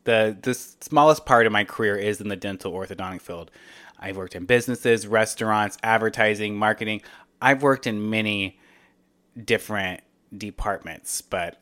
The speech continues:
I can honestly say the most toxic work environment that I see is in dental and orthodontic practices. It really is terrible. I won't even lie. It really is terrible.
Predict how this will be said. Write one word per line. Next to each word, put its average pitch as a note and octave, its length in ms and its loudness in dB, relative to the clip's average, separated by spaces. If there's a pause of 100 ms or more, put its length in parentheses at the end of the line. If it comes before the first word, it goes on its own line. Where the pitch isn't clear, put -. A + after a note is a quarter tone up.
I A2+ 160 -2
can A2+ 160 -8
honestly A2 400 -2
say F#2+ 200 -4
the F#2 80 -8
most G2+ 260 -8
toxic A#2 640 0
work G#2+ 320 -2
environment F#2 720 -4 (160)
that - 180 -10
I G#2 220 -4
see F2+ 460 -12 (880)
is F#2+ 360 -8
in F#2 300 -14
dental F#2+ 560 -8
and F#2+ 180 -18
orthodontic F2 540 -16
practices. D#2 680 -18 (500)
It D3+ 100 -8
really G3 300 2
is F#3+ 160 0
terrible. D3+ 580 2 (220)
I C3+ 80 0
won't C3+ 180 2
even D3 160 0
lie. A#2+ 160 4
It A2 120 -2
really C3+ 300 2
is A#2 300 0 (920)
terrible. F#2+ 560 -6